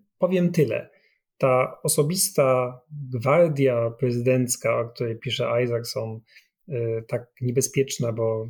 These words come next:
nie poddana kontroli demokratycznej, to byli tak zwana grupa osobistych przyjaciół prezydenta, Grupo de Amigos Personales, liczyła jakieś pięćdziesiąt osób. I to oni bronili się z Allendem w Pałacu Prezydenckim La Moneda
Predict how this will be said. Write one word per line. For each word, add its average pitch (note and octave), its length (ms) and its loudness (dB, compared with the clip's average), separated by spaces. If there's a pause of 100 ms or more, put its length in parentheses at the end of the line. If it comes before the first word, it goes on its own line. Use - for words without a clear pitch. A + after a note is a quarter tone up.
nie A#2+ 140 -2
poddana A#2 440 -4
kontroli A#2+ 340 -6
demokratycznej, A#2+ 840 -6 (340)
to B2 100 -12
byli A#2 480 -8
tak A#2+ 160 -10
zwana A#2 280 -2
grupa C#3+ 340 2
osobistych C#3 460 -2
przyjaciół C3+ 360 0
prezydenta, B2 720 0
Grupo A#2+ 380 -4
de A#2+ 100 -2
Amigos A#2+ 320 -4
Personales, C3+ 680 0 (380)
liczyła C3 380 2
jakieś B2 240 0
pięćdziesiąt A#2 500 -4
osób. - 320 -10 (720)
I G3+ 80 -2
to F#3+ 140 2
oni B2 440 -2 (680)
bronili B2 440 2
się - 180 -8
z A#2 360 -14 (200)
Allendem G#2+ 520 -6
w - 80 -18 (340)
Pałacu A#2+ 260 -6
Prezydenckim A2+ 480 -10
La A#2 100 -8
Moneda A#2 340 -10